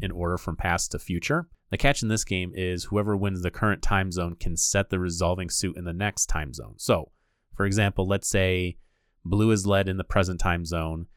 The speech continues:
and two players play blue, and the third player happens to play yellow.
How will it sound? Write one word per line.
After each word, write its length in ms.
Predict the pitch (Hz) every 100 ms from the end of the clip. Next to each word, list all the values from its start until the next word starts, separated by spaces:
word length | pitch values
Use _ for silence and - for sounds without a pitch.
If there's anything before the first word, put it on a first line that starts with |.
| _ _ _
and 100 | 80
two 160 | 80 107
players 320 | - 95 90
play 220 | - 95
blue, 320 | 85 92 101 95
and 100 | 90
the 40 |
third 360 | 82 - 104 -
player 200 | 90 85
happens 360 | 82 80 80
to 80 | -
play 180 | - 82
yellow. 500 | 92 147 76 58 -